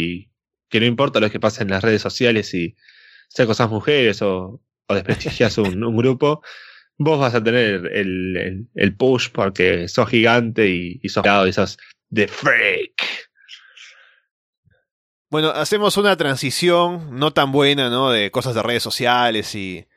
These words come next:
Speaker 2: Shorty y Larch y demás, para hablar de Seth Rollins, ¿no? Que estuvo en un combate con Murphy esta semana. Y él venció, ¿no? A su discípulo. En un, venció de manera limpia. Pero luego lo quiere seguir atacando.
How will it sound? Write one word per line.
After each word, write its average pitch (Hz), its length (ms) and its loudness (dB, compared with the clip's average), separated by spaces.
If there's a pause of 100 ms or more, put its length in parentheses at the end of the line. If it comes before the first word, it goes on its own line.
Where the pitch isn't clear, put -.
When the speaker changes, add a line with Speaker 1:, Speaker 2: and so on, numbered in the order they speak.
(260)
Speaker 2:
Shorty 135 680 -2
y - 20 -4
Larch 127 440 2
y - 20 -6
demás, 117 360 -6 (360)
para 220 160 2
hablar 196 180 2
de 180 100 2
Seth 196 140 2
Rollins, 160 560 -2 (580)
¿no? 151 200 0
Que 147 80 2
estuvo 139 580 2 (840)
en 151 160 0
un 180 120 2
combate 170 420 2
con 131 180 0
Murphy 156 380 2
esta 131 160 0
semana. 123 460 -4 (1000)
Y 107 400 -4 (200)
él 135 200 2 (200)
venció, 139 480 2
¿no? 127 100 0
A 123 40 2
su 123 120 -4
discípulo. 113 760 -4 (240)
En 135 140 -2
un, 151 160 -2
venció 156 240 0
de 220 80 -4
manera 156 220 -2
limpia. 135 360 -6 (520)
Pero 240 180 0
luego 180 260 2
lo 139 120 0
quiere 147 160 0
seguir 127 180 -2
atacando. 110 560 -6